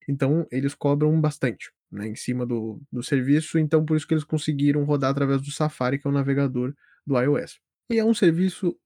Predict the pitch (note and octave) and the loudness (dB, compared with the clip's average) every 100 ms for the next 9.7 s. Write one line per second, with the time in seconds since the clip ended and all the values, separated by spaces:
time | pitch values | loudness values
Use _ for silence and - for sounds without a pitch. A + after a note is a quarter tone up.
0 | - E3 E3 F#3 G#3+ F#3 F3+ E3+ D3+ C#3+ | -2 2 4 6 4 4 0 2 2 2
1 | C#3+ C#3+ D#3 - D#3+ - _ C#3+ D3 C#3+ | 0 0 0 0 0 0 _ 0 2 2
2 | C3+ B2+ C#3+ D#3 E3+ F3 F3 E3+ - E3 | -2 -4 -2 2 4 4 4 4 4 2
3 | D3+ D3 D3+ - - D3 C#3 B2+ F#3 - | 4 2 2 0 0 2 2 0 -4 -8
4 | _ - C#3+ D3 F3 D3 D3 D3 C3 C3+ | _ -2 0 2 0 2 4 4 4 0
5 | C3+ - D#3+ C#3+ C#3+ D3+ F3 F3 C#3+ C#3+ | -2 0 0 4 2 4 4 4 4 2
6 | D#3+ D3 B2 B2 A#2+ - C3 D3 C#3+ B2+ | 0 -2 -2 -2 -2 -2 0 2 2 0
7 | B2 A#2 C3 - D3 - - C3+ D#3 D3 | -2 -2 -2 -2 -2 -4 -6 -2 2 4
8 | D3 D3+ D3+ D3+ D3 C#3 - C3+ C3+ C#3+ | 4 2 0 2 2 0 0 -2 0 0
9 | E3+ F3 F3+ C3+ G3 - | 0 0 2 2 0 -6